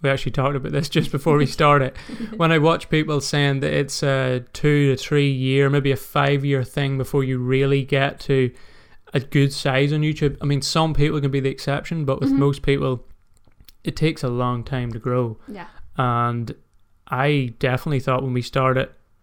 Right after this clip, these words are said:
Speaker 1: we could grow maybe quicker than we did. Definitely at the start, it was tough 'cause we had no experience with starting a channel. We didn't know really what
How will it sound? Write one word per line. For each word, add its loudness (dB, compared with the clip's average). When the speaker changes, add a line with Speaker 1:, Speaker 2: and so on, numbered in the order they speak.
Speaker 1:
we -2
could -4
grow 2
maybe -2
quicker -2
than 0
we 0
did. 0
Definitely 0
at -4
the -6
start, -2
it -6
was -12
tough -4
'cause 0
we 0
had -4
no 0
experience -4
with -2
starting -4
a -6
channel. -2
We 2
didn't 0
know 2
really 0
what -2